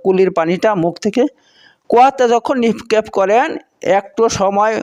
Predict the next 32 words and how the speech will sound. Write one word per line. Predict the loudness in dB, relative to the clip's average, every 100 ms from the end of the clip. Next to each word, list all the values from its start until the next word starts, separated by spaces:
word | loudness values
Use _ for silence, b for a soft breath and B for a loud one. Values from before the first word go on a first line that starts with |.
| -6
অতিবাহিত | -2 0 2 0 0
হয়নি | -2 -2 -2 0 0 -2 -6 B B -4
যে | -4
কী | -2
হলো, | 0 2 2 2 -4 -20 _ _
কুয়া | 0 2 2 -2 -20 -20 -6 -4 -2 -2
ভিতর | 0 0 0
থেকে | -2 -2
পানি | -2 -2 -4
থর | -2 -4
থর | -2 -4 -2
করে | 0 0 -2 _ _ -4
উপরে | -2 0 0
উঠতে | -2 -2 -2
লাগলো | -2 -2 -4 -4 -8 -14 B B B 0
এবং | 2 0 0
গোটা | 0 0 0
কুয়া | 2 2
পানিতে | 0 -4 -2 -2
ভর্তি | 0 -2 0
হয়ে | 0 0
যায়। | -2 -2 -4 -4 -8 -8
এমন | -4 -2 -2 -2 -6 B B B _
তখন | -2 -2 -2
সাহাবারা | 0 0 0 0
বললেন, | 0 0 2 0 0 -6 -10 _ -4
তখন | -2 -2
আমরা | -2 -2 -2 -4
খুব | -4 -4 -2
পিপাসিত | -2 -2 -2 -2
ছিলাম, | -2 2 2 0 -4 B B B
এই | -2